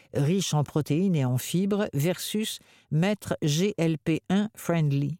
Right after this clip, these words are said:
sur un produit, je vais vouloir rejoindre une plus grande part de la clientèle avec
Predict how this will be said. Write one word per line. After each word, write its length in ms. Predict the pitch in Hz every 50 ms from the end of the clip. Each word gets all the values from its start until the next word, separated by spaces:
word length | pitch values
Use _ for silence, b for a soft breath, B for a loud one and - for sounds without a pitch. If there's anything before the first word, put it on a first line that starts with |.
| _ -
sur 220 | - - - 135
un 80 | 139 139
produit, 440 | - - - 127 113 117 117 117 - _ _ _ _ _ _ _ _ _ _ _ _ _ -
je 240 | - 127 123 123 127
vais 200 | 117 104 120 139
vouloir 420 | 127 120 117 120 135 160 160 139
rejoindre 540 | 110 117 131 127 - 160 175 190 170 - -
une 180 | 127 127 127 120
plus 200 | - - 190 165
grande 300 | 135 139 139 139 131 127
part 320 | - - 208 185 151 139
de 80 | 127 135
la 140 | 117 117 123
clientèle 640 | - - 135 127 131 135 131 - 139 131 123 127
avec 240 | 135 127 131 110